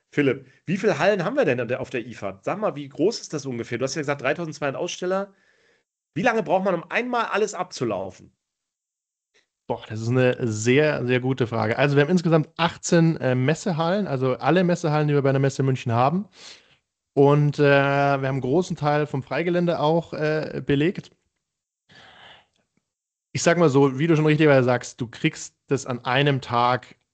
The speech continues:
Speaker 2: wenn du wirklich mehrere Themen hast und da dich wirklich einarbeiten willst und vor allem viel Programm mitnehmen willst, weil das, was ich wirklich jedem nur am, auch wärmstens ans Herz legen kann, weil wir echt viele und coole Inhalte auf den, auf den Bühnen haben, dass man sich wirklich auch Zeit hat. Also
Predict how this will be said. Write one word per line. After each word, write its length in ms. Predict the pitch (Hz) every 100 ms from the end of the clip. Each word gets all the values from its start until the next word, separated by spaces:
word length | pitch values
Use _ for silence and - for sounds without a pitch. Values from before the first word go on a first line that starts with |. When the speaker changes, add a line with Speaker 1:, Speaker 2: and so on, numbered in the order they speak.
| _ _
Speaker 2:
wenn 180 | 135 123
du 160 | 120 110
wirklich 280 | 110 107
mehrere 400 | 120 139 165 143
Themen 400 | 131 139 131 120
hast 360 | 117 120 120 -
und 80 | 120
da 120 | 113
dich 200 | 110 107
wirklich 500 | 131 127 113 123 -
einarbeiten 680 | 131 143 127 120 120 117 113
willst 340 | 117 117 -
und 120 | 123
vor 200 | 110 -
allem 240 | 120 120 113
viel 220 | - 120
Programm 380 | - 120 131 147
mitnehmen 500 | 135 135 123 123 120
willst, 420 | 123 123 120 -
weil 280 | 113 110 120
das, 140 | 113 120
was 100 | 117
ich 140 | 113
wirklich 240 | 120 123 113
jedem 180 | 123
nur 140 | 123 123
am, 180 | 117 113
auch 340 | 120 117 117
wärmstens 300 | 123 123 123
ans 140 | 117 110
Herz 220 | 120 127
legen 160 | 120
kann, 240 | 117 120 117 - - - -
weil 80 | 113
wir 160 | -
echt 240 | 123 - -
viele 280 | 131 123
und 100 | 123
coole 260 | 117 - 123
Inhalte 400 | 127 120 120 123
auf 140 | 120
den, 180 | 127 120
auf 140 | 123 120
den 180 | 117
Bühnen 260 | 110 127 120
haben, 360 | 113 117 117 117 - - - -
dass 120 | 127 131
man 100 | 123
sich 160 | 120
wirklich 220 | 131 123
auch 140 | 123 110
Zeit 320 | - 120 117
hat. 100 | 110
Also 280 | 117 113